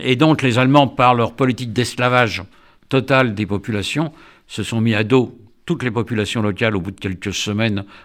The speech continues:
ou de quelques mois. Et de l'autre côté, le patriotisme russe a joué à fond, sans oublier le rôle du maréchal Zhukov,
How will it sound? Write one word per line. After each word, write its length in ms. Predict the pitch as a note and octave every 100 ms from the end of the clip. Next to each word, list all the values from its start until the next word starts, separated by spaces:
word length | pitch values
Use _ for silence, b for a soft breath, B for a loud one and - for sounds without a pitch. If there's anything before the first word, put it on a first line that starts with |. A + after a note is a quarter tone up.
| -
ou 120 | G2+
de 100 | G2+
quelques 300 | G2+ G2+ -
mois. 520 | F#2 G#2+ C#3 F3 F#3 B B B
Et 160 | - A2
de 100 | A2
l'autre 260 | B2+ A#2 G#2
côté, 360 | G#2 G2+ D3
le 120 | C3
patriotisme 760 | G2+ A2+ A#2+ A2 - A#2+ - G#2
russe 420 | F#2+ B2 - - -
a 100 | G2+
joué 400 | F#2+ G2 A2 G2+ B B B -
à 100 | F#2+
fond, 400 | - D3 F3+ E3+ B B B B -
sans 340 | - D3 B2
oublier 520 | B2 B2 B2+ C3 B2
le 160 | G#2 G#2+
rôle 380 | G#2+ B2+ B2+ F#2+
du 460 | G#2 G2+ G2 F#2+
maréchal 440 | F#2+ F#2+ G2 A2 F#2
Zhukov, 540 | F#2 - C3 C#3 -